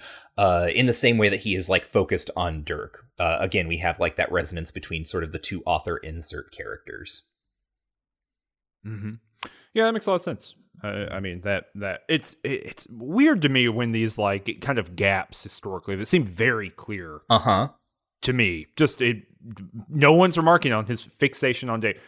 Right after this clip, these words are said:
Speaker 2: Like, he's an audience stand-in character.
Speaker 1: Mm-hmm.
Speaker 2: And he fixates on Dave.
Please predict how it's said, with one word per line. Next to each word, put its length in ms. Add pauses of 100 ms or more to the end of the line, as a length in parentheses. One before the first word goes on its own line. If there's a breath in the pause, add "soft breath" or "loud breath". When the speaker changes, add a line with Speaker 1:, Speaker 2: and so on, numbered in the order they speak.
(100)
Speaker 2:
Like, 260
he's 200
an 80
audience 460
stand-in 540
character. 580 (240)
Speaker 1:
Mm-hmm. 360 (560)
Speaker 2:
And 120
he 60
fixates 580
on 140
Dave. 260